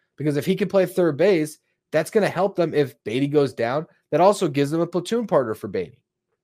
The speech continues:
because one way to protect Brett Baty this year is to be cautious with him against tough lefties. And you can slide Mark Vientos in at third base, which is a lot better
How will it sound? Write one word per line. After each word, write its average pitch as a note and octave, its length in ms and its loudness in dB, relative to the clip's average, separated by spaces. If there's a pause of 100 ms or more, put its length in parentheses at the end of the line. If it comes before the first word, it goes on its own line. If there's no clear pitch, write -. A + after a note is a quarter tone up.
(140)
because B2+ 240 -2
one D#3+ 220 0
way D#3+ 160 4
to C#3 120 -6
protect C#3 400 -4
Brett B2 220 0
Baty G3+ 240 0
this A#2+ 280 -4
year G2+ 260 -8 (720)
is C3+ 220 -4
to C#3+ 360 -6 (140)
be C#3 120 -2
cautious C#3 520 -2
with - 100 -12
him B2+ 160 -6
against C#3+ 320 -4
tough D3+ 180 0
lefties. D#3 460 -6 (400)
And F2+ 100 -16
you G2 60 -14
can G2 120 -16
slide A#2+ 280 -2
Mark C3 200 0
Vientos C3 380 -4
in C3 80 -6
at B2+ 140 -6
third B2+ 220 0
base, A2 260 -2
which - 100 -18
is - 80 -16
a F#2+ 40 -10
lot A2 220 -2
better A2+ 360 0